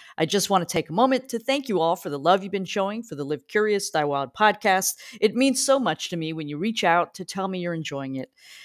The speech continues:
And to all of you out there who've been sharing the podcast on social media with friends and family, thank you immensely. To find out about the next episode and to share your thoughts on our topics,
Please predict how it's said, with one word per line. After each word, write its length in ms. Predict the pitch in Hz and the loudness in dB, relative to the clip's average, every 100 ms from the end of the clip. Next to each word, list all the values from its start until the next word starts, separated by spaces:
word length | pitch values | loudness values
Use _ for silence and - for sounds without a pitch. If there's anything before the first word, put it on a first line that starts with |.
| - | -4
And 140 | - 180 | -2 0
to 160 | 208 | 6
all 180 | 240 254 | 10 8
of 120 | 247 | 6
you 120 | 226 220 | 4 6
out 240 | 208 208 | 6 2
there 300 | 202 196 180 | 2 2 0
who've 120 | 165 | -6
been 140 | 151 139 | -8 -10
sharing 380 | - 247 262 | 0 2 2
the 80 | 190 | -4
podcast 640 | - 139 127 139 139 139 - | -6 -6 -4 -4 -2 -4 -6
on 160 | - 151 | -6 -4
social 340 | - 254 254 | 0 0 0
media 320 | 160 151 156 151 | -6 -6 -6 -6
with 160 | 151 | -8
friends 300 | - 196 196 | -4 -4 -4
and 120 | 175 | -8
family, 560 | - 185 180 180 180 175 _ _ _ | -2 0 0 -2 -4 -6 _ _ _
thank 360 | _ 208 202 | _ 0 0
you 120 | 196 170 | 0 -2
immensely. 680 | 143 147 143 - - - _ _ _ _ | -2 -2 -2 -4 -6 -10 _ _ _ _
To 80 | - | 0
find 200 | 180 170 | 2 4
out 140 | 160 | 4
about 220 | 151 147 | 4 0
the 80 | 151 | 0
next 260 | 147 139 202 | -6 -2 2
episode 560 | 214 220 - 202 196 196 - | 2 2 6 6 6 -2 -8
and 100 | 185 | -2
to 60 | 202 | 0
share 180 | - 277 | 4 2
your 180 | 311 262 | 4 0
thoughts 360 | 240 208 214 | 4 4 4
on 80 | 180 | 2
our 120 | 160 | 0
topics, 600 | 156 233 233 220 220 - | 2 6 6 6 -2 -4